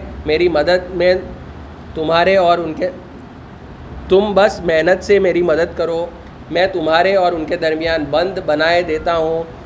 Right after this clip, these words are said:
مجھے لوہے کی چادر لا کر دو۔" آخر جب دونوں پہاڑیوں کے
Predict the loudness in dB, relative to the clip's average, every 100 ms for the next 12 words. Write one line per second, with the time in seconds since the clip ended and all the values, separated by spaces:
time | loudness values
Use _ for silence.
0 | -18 -16 -6 -2 2 4 4 2 2 0
1 | 2 4 4 2 0 0 2 0 0 0
2 | 0 -2 -2 -2 -2 -2 -8 -18 -18 -10
3 | 0 0 2 0 2 0 0 0 2 4
4 | 2 2 0 2 2 2 -2 0 0